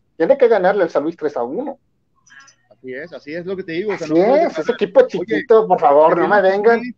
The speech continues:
Speaker 2: cuidado, no, nuestro equipo tenemos un plantel muy vasto, Pandi, mira,
Speaker 1: Claro,
Speaker 2: eso que
Speaker 1: hay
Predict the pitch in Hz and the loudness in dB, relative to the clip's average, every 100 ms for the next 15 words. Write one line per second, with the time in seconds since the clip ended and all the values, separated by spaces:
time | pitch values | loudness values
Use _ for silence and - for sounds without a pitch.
0 | - 175 165 175 196 214 208 165 156 202 | -14 -10 -6 -6 -6 -8 -8 -8 -10 -10
1 | 214 175 143 - 170 220 226 185 170 180 | -12 -14 -14 -16 -14 -14 -12 -14 -16 -18
2 | 202 202 202 185 196 185 196 _ - 160 | -18 -18 -18 -20 -18 -16 -18 _ -20 -16
3 | 151 180 170 180 220 208 160 | -12 -4 0 2 4 2 0